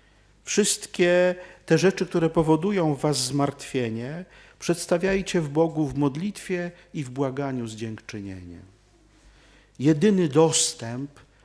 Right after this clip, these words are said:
do głębi, jedyny dostęp do tej pewności Boga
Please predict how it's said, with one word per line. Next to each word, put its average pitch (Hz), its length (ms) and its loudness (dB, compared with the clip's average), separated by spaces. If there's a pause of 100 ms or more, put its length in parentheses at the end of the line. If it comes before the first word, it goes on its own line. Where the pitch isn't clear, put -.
(120)
do 135 140 -2
głębi, 101 600 -6 (640)
jedyny 175 320 4
dostęp 156 500 2
do 156 80 0
tej 156 200 -2
pewności 160 840 0
Boga 123 580 -4